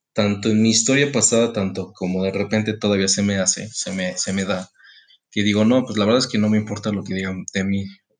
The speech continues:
no sé, sobre algún caso en específico, por ejemplo, en el trabajo, ¿no? Que digan que soy bien pedante o que soy muy engreído, y yo sé que no me importa lo que diga. Sin embargo, enérgicamente sí me pega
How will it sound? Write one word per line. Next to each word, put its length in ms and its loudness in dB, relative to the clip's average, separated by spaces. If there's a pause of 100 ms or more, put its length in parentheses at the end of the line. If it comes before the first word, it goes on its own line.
(160)
no 100 -6
sé, 200 -2
sobre 280 -2
algún 200 -2
caso 260 -4
en 60 -2
específico, 680 -4
por 140 -4
ejemplo, 440 -8
en 100 -8
el 100 -12
trabajo, 460 -2
¿no? 200 -8
Que 100 -4
digan 260 -2
que 80 -18
soy 280 -6
bien 200 -8
pedante 680 -4
o 40 -16 (140)
que 200 -14 (680)
soy 220 2
muy 200 2
engreído, 680 4 (760)
y 140 -2
yo 240 4
sé 260 0
que 100 -4
no 120 -2
me 80 -6
importa 400 -10
lo 100 -12
que 120 -8
diga. 220 -4 (1160)
Sin 300 2
embargo, 520 2 (340)
enérgicamente 1040 -2
sí 160 -2
me 120 -8
pega 420 -8